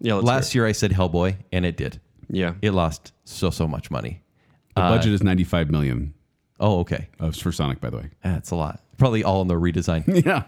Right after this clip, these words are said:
Speaker 2: Uh, the movie that will flop this year comes out April third. It's The New Mutants.
Speaker 3: Oh, the one that, like, the R-rated, uh, X-Men.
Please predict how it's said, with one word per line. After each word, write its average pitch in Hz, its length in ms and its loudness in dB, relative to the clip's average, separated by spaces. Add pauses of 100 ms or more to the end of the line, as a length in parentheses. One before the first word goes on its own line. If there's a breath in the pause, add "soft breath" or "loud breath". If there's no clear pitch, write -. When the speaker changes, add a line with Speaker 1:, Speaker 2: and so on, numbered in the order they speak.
(140)
Speaker 2:
Uh, 110 80 4
the 113 100 2
movie 131 220 2
that 113 80 2
will 104 140 2
flop 107 220 0
this - 140 -2
year 110 100 0
comes 101 200 0
out 95 100 2
April 98 240 2
third. 101 260 0
It's - 200 -6
The 98 160 2
New 101 300 2
Mutants. - 720 -2 (560)
Speaker 3:
Oh, 113 340 4
the 110 100 2
one 110 180 4
that, 101 220 0
like, 92 160 0
the - 80 0
R-rated, 98 600 2
uh, 85 280 2
X-Men. 104 100 0